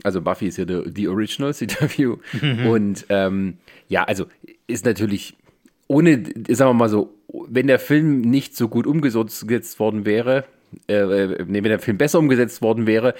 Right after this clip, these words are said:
Speaker 1: dann hätten wir vielleicht nie eben die Serie bekommen. Und die Serie ist natürlich,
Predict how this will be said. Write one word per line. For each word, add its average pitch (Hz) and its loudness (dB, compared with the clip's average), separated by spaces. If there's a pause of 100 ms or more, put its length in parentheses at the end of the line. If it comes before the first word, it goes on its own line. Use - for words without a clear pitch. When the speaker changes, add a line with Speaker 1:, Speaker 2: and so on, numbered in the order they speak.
(260)
Speaker 1:
dann 92 -2
hätten - 0
wir 127 2
vielleicht - -2
nie 135 2
eben 113 0
die 107 -2
Serie 123 2
bekommen. 82 -6 (680)
Und 92 -4
die 98 0
Serie 117 2
ist 120 -2
natürlich, 104 -2